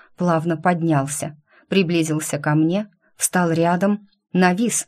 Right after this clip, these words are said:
загораживая путь к отступлению. "Аманда Денари, я слышал, ты гениальна в своих изобретениях. Признайся, что именно испытываешь на мне?" Дракон говорил,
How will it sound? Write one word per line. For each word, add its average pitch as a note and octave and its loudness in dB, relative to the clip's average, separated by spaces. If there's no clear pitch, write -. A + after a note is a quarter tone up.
загораживая E3+ 0
путь E3+ -4
к - -10
отступлению. F3 -2
"Аманда D#3 6
Денари, C#3+ 0
я E3 4
слышал, E3 -2
ты E3 -4
гениальна D#3 4
в D3 -6
своих D#3 -2
изобретениях. D#3 0
Признайся, D3 0
что - -2
именно E3 2
испытываешь D#3+ 0
на E3 0
мне?" E3 0
Дракон F3 0
говорил, E3+ 0